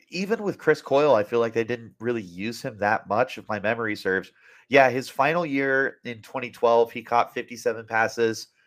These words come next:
six hundred ninety-six yards, and five touchdowns, and that would have been, like, the last tight end I can think of that we truly used and, like, was a difference maker for us. Jalen Conyers can be that guy, so can Messiah Swinson, but Conyers really showed out in this game. I am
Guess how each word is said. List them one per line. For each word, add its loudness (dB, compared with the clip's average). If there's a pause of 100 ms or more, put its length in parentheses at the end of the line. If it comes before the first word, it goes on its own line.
(160)
six -2
hundred -2
ninety-six -4
yards, 2
and -20
five 2
touchdowns, -4
and -12
that 2
would -2
have -4
been, -2
like, -4
the -2
last -2
tight 0
end -2
I -2
can -20
think -10
of -6 (560)
that 6
we -8
truly -6
used -4
and, -4
like, -2
was -2
a -4
difference -6
maker -14
for -8
us. -20 (680)
Jalen 0
Conyers -2
can -18
be -4
that 0
guy, 6
so 0
can -6
Messiah 2
Swinson, -8
but 2
Conyers -4
really -4
showed 0
out -2
in -16
this -10
game. -6 (460)
I 0
am -4